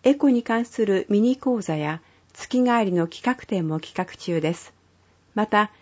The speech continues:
エコに関する講座、会議などには、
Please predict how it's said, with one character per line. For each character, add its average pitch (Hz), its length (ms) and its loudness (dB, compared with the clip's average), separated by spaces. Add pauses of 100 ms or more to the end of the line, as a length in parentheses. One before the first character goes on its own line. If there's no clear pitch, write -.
(180)
エ 277 120 2
コ 277 140 4
に 240 140 2
関 233 240 -2
す - 180 -4
る 180 300 0
講 240 220 0
座、 208 420 0
会 254 240 2
議 208 160 0
な 208 140 0
ど 190 100 -2
に 160 160 0
は、 151 220 -2